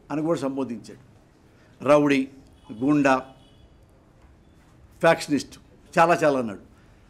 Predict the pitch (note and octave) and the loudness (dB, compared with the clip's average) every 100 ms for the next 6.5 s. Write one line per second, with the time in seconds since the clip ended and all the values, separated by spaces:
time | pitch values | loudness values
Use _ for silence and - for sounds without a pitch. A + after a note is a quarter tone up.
0 | _ E3 F#3+ A3 F#3 F3+ G3+ G#3 G3+ F#3 | _ 0 2 2 2 4 4 2 0 2
1 | G#3 G#3 - - - F3 F3+ F#3 F3 F3 | 2 2 -6 -18 -4 0 0 0 0 0
2 | E3 D#3 E3+ D#3 D3+ D3+ E3 D3+ C#3 A2 | -2 0 0 2 -2 -2 -2 -2 -4 -4
3 | C#3 D3+ C#3+ C#3 D#3 D#3+ D#3 C3 C3+ - | -6 -6 -8 -8 -6 -6 -4 -4 -6 -10
4 | D#3 - C3+ C#3 C#3+ - - - - - | -14 -10 -4 -4 -4 -10 -20 -20 -20 -20
5 | - _ - D3+ E3 F3+ E3 D#3 E3+ E3 | -20 _ -10 -2 0 0 0 -2 0 0
6 | D3 D3+ C3+ C3+ C3+ | 2 0 0 -4 -6